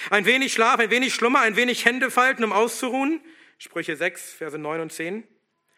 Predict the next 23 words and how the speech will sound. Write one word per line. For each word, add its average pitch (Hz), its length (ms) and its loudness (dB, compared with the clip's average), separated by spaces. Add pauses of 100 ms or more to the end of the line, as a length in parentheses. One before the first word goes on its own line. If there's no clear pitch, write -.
(140)
Raff - 240 2
dich 226 180 2
auf. - 460 -2 (760)
Natürlich 302 300 4
ist 277 80 2
es 254 60 2
anstrengend, 226 720 0 (200)
was 220 140 2
aufzubauen. 160 720 0 (1000)
Aber 202 220 2
willst 240 200 0
du 240 40 0
deine 202 180 2
Faulheit 262 580 2
vorschieben? 302 640 -2 (1700)
Fang 240 300 2
an, 277 320 0 (360)
besorg 220 400 4
dir 254 120 4
ein 262 120 0
paar 269 140 2
gute 269 300 -2
Bücher, 247 420 2